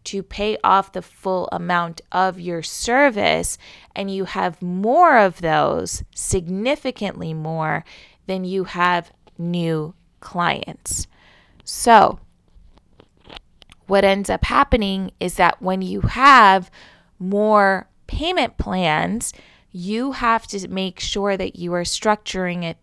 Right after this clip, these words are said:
the colle-, the correct way. Now, I understand that many of you like to collect a higher dollar amount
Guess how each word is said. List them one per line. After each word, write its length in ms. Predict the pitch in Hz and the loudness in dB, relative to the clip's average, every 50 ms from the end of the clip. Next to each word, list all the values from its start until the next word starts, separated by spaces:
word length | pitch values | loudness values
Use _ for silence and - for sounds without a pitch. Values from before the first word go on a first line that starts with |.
| _ | _
the 120 | - 185 190 | -6 -6 -6
colle-, 480 | - - - 180 180 180 175 156 - - _ _ _ - | -4 -6 -4 -2 0 2 2 2 0 -2 _ _ _ -4
the 120 | 190 190 | -4 -2
correct 500 | - - - 175 160 165 - - - - | -2 -2 -2 -2 -4 -6 -8 -12 -8 -4
way. 300 | - - - - - - - - _ - - - - - - - _ _ _ _ _ _ _ _ | -2 -2 -2 -4 -8 -16 -20 -20 _ -20 -20 -20 -20 -20 -20 -20 _ _ _ _ _ _ _ _
Now, 640 | - 196 202 202 190 190 185 180 180 180 185 190 - _ _ _ _ _ - | -6 -2 2 4 6 6 6 6 4 2 0 -4 -8 _ _ _ _ _ 4
I 400 | - 214 220 226 247 247 240 - - | 8 8 10 10 8 6 4 2 0
understand 1000 | 226 233 240 240 226 226 226 214 202 - - - 214 202 196 190 190 190 190 180 | 0 0 0 -2 -4 -4 -4 -2 -4 -4 -6 -6 -4 -2 0 0 0 0 -2 -4
that 200 | 180 - - - | -4 -4 -6 -6
many 340 | 185 185 190 196 196 196 | -6 -6 -4 -4 -4 -4
of 100 | 190 180 | -4 -4
you 180 | 180 185 190 185 | -4 -6 -4 -2
like 240 | 180 175 175 175 - | -2 0 -2 -2 -2
to 80 | - - | -6 -10
collect 400 | - - 180 175 175 170 - - - | -8 -2 0 0 0 0 -2 -6 -6
a 80 | - 160 | -4 -4
higher 480 | - - - 160 160 165 175 185 208 | -4 -4 -4 -4 -2 -2 0 -2 -2
dollar 480 | 208 208 214 208 208 208 208 208 208 214 | 0 2 4 6 6 6 4 4 2 2
amount 340 | 208 208 202 202 202 208 | 2 2 0 0 0 -2